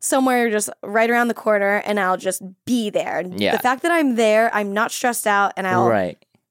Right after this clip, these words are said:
Speaker 1: I'll be, I'll be good.
Speaker 2: I mean, a hundred percent. That's the best way to do it.
Speaker 1: That's,
Speaker 2: Yeah.
Speaker 1: yeah, I guess that would be my tip. Get there fifteen minutes before you need to.
Speaker 2: There we go. These are all my questions today.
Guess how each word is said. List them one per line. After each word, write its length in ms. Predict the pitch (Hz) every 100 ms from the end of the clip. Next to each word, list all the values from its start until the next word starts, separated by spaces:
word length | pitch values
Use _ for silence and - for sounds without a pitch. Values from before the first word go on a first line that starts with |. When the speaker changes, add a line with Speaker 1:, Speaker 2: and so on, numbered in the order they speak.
| _
Speaker 1:
I'll 180 | 190 190
be, 220 | 185 185 -
I'll 160 | 175 170
be 100 | 165
good. 380 | 143 - - -
Speaker 2:
I 60 | 147
mean, 240 | 160 139 - -
a 40 | 113
hundred 280 | 120 120
percent. 180 | 110 104
That's 180 | 104 104 92
the 80 | -
best 280 | - 90 -
way 100 | 85
to 140 | 82 87
do 220 | 90 82
it. 180 | 80 - _ _ -
Speaker 1:
That's, 180 | 226 196
Speaker 2:
Yeah. 120 | 165
Speaker 1:
yeah, 140 | 190 202
I 80 |
guess 160 | 202 233
that 100 | 196
would 120 | -
be 80 | -
my 140 | 131 -
tip. 260 | - -
Get 180 | - 262
there 140 | 311
fifteen 420 | 302 277 - 240 208
minutes 220 | 185 185
before 260 | - -
you 140 | 220 151
need 220 | - -
to. 100 | -
Speaker 2:
There 120 | 90
we 120 | 82
go. 220 | 80 78 - _ _ _ -
These 160 | 170
are 60 | 113
all 60 |
my 220 | 117 92 123
questions 480 | - 85 - 85
today. 320 | - 90 90